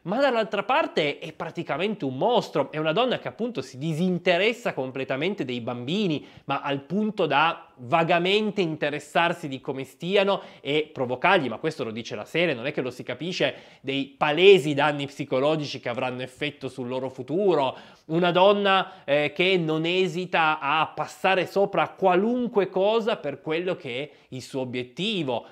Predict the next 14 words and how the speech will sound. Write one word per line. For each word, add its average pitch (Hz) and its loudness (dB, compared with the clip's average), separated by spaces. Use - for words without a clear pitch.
Abbiamo 208 6
l'ex 202 0
marito, 185 0
che 180 -2
in 143 -6
realtà 135 2
rimarrà 131 0
per 113 -10
tutta 151 -6
la, 120 -6
la, 107 -4
la 107 -8
serie, 139 -2
perché 110 -12